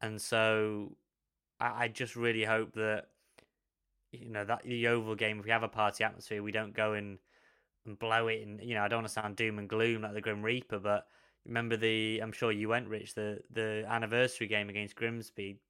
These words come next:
I've never been more excited for a game. The atmosphere was incredible. And, and then, then we don't hold our nerve. So I really just hope that by the time the season comes around, Parkinson has all the tools in his arsenal, so to speak, and, and he, and he's going into battle with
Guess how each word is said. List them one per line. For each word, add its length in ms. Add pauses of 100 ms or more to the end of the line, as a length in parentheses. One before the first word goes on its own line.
(100)
I've 120
never 220
been 100
more 180
excited 360
for 100
a 60
game. 280
The 80
atmosphere 420
was 120
incredible. 640 (640)
And, 180
and 120
then, 260
then 160
we 80
don't 180
hold 240
our 80
nerve. 400 (100)
So 460 (680)
I 60
really 320
just 180
hope 240
that 80
by 80
the 100
time 160
the 60
season 340
comes 220
around, 240
Parkinson 520
has 320
all 200
the 300 (720)
tools 360
in 80
his 140
arsenal, 460
so 140
to 100
speak, 360
and, 120
and 200
he, 180
and 80
he's 140
going 280
into 200
battle 460
with 260